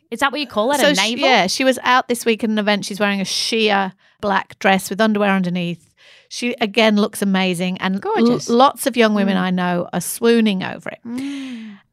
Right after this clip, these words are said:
Speaker 2: And it sparked two really interesting conversations in my circles recently. And one of them was about some women hate being pregnant. It's incredibly difficult. They feel sick the whole time. They hate being so out of control of their bodies.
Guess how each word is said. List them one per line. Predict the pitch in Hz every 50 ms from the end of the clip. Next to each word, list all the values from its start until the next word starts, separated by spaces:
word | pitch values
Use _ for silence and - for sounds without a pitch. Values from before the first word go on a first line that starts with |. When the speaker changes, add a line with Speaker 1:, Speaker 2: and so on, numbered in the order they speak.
| _ -
Speaker 2:
And | 311 320 330
it | -
sparked | - - - 392 440 605 554 - -
two | - - 277 285 277
really | 269 262 247 233
interesting | 226 220 - 233 220 - 220 196
conversations | - 214 208 196 190 - - 180 190 185 - - - - - - - 190 - - -
in | - 202 196 196 -
my | - 196 202 190 185
circles | - - - - - - - - - -
recently. | - - 175 - - - - - -
And | - 202 196 226
one | 254 311 427 508
of | - -
them | 294 277 269 262 254 247 - -
was | - 233 233 -
about | 233 185 - 196 202 202 202 - - _ _ - - - - _ _ _ _ _ _ -
some | 247 - - 320 381 415
women | 381 302 262 254 202
hate | 240 - - 208 185 - -
being | 202 185 175 -
pregnant. | - 185 185 - 233 269 277 -
It's | 190 -
incredibly | 214 - - - 254 240 220 208 226 202 196
difficult. | 175 196 170 - 185 - 240 240 233
They | - 196
feel | 190 - - 208 196 185 190
sick | - - - 233 233 -
the | - 196
whole | 170 196 202 202 190
time. | - - 202 202 202 202 202 202 190 190
They | 185 185 190 185 180 - - -
hate | - - 233 226 220 - - 214
being | 214 202 196 202
so | 180 - 208 202
out | 202 202 190
of | 190
control | - 202 185 - 202 185 190
of | 196
their | 185 180
bodies. | 175 190 190 180 180 180 170 -